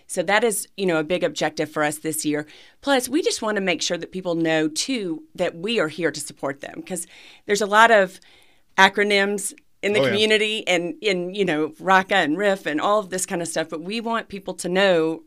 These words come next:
Speaker 1: raca, Rome Area, Area Council, excuse me, Rome Area Council for the Arts, and that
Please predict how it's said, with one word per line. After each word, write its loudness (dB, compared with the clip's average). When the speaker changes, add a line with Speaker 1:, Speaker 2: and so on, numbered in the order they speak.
Speaker 1:
raca, 0
Rome 2
Area, 2
Area 0
Council, -8
excuse -14
me, -6
Rome 2
Area -2
Council -6
for -10
the -4
Arts, 2
and -4
that -4